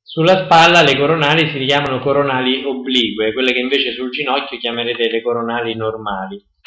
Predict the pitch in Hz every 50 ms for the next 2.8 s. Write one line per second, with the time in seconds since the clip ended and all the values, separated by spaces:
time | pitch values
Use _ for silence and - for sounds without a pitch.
0 | - - _ _ _ _ - 139 135 - 156 147 139 135 131 135 139 135 127 123
1 | 123 123 127 123 127 127 135 135 143 139 143 - - 127 117 113 110 113 110 110
2 | 113 117 107 101 95 92 92 92 95 - 101 101 _ _ _